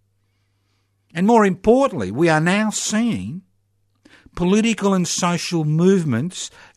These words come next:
gaining traction in this country, which breed hatred and division, which blame the other for their problem, which blame the person of a different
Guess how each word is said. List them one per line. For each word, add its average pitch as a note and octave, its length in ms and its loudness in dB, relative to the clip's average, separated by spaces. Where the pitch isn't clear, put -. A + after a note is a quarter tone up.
gaining F#3 640 0
traction D#3+ 840 -6
in D#3 400 -2
this C#3+ 400 -4
country, C3+ 680 -12
which D3 480 -4
breed B2+ 480 0
hatred F3 640 -4
and A2 180 -6
division, F#2+ 560 -4
which D3 300 -4
blame B2+ 400 -2
the G#2+ 280 -8
other A2+ 380 0
for G2 240 -8
their F2+ 180 -4
problem, F#2+ 580 -6
which D#3 260 -6
blame B2+ 400 0
the A2 100 -8
person B2 460 -2
of G2 100 -6
a G2 40 -4
different F2 360 -8